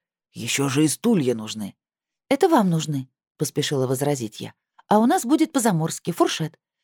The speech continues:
Что-что, а рассадить такую кучу народу я точно не смогу. Хотя пара лавок, наверное, не помешает". Мы договорились, и я отправилась домой в лавку.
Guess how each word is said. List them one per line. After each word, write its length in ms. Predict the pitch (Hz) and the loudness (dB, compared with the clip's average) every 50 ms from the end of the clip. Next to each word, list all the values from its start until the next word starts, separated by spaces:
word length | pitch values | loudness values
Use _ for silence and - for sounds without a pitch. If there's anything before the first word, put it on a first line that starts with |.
| _ _ _ | _ _ _
Что-что, 540 | - - - 214 202 190 - - - 277 269 | -12 -4 0 0 0 0 0 -2 0 0 2
а 120 | 240 170 170 | 2 2 2
рассадить 420 | 190 185 - 190 180 180 208 - | 0 0 0 0 2 2 0 0
такую 300 | - 170 - 190 180 170 | 0 0 2 2 0 2
кучу 240 | - 208 185 - 190 | 0 -2 -2 0 0
народу 360 | 180 170 185 208 214 180 180 | 2 2 4 2 2 2 2
я 160 | 165 175 175 | 0 0 0
точно 280 | 170 214 220 - - 156 | 0 0 -2 -2 -4 -6
не 120 | 139 143 | -6 -6
смогу. 420 | - - 160 147 143 - 131 131 _ _ _ _ _ _ _ _ _ | -6 -6 -6 -6 -4 -6 -10 -12 _ _ _ _ _ _ _ _ _
Хотя 380 | - - 208 208 - 202 202 196 | -4 -2 -2 0 2 2 0 0
пара 300 | 190 - 190 190 196 196 | 2 2 2 2 4 4
лавок, 380 | 190 190 190 226 220 220 - - | 4 4 4 4 2 0 -4 -2
наверное, 460 | 190 180 175 165 180 185 185 190 185 180 | -2 0 0 2 0 0 0 0 0 -2
не 100 | 175 170 | -2 -2
помешает". 560 | 196 196 196 196 - - 214 185 151 _ _ _ _ _ _ _ _ _ _ _ _ _ _ _ _ _ _ _ _ - | -2 -2 -2 -2 -4 -6 -8 -8 -10 _ _ _ _ _ _ _ _ _ _ _ _ _ _ _ _ _ _ _ _ 0
Мы 140 | 175 247 277 | 2 2 4
договорились, 720 | 262 220 175 190 165 151 135 113 107 104 104 - - - _ _ _ _ _ | 2 2 0 0 0 -2 -4 -6 -8 -10 -12 -16 -18 -20 _ _ _ _ _
и 80 | - 175 | 0 0
я 180 | 185 277 302 226 | 2 2 0 -2
отправилась 500 | - - - 147 175 196 202 185 165 139 | -2 -2 -2 0 0 0 0 -2 -2 -2
домой 300 | 139 127 120 127 139 131 | -2 -4 -2 -4 -4 -4
в 40 | |
лавку. 420 | 110 104 95 - _ - - - | -6 -10 -12 -14 _ -20 -20 -20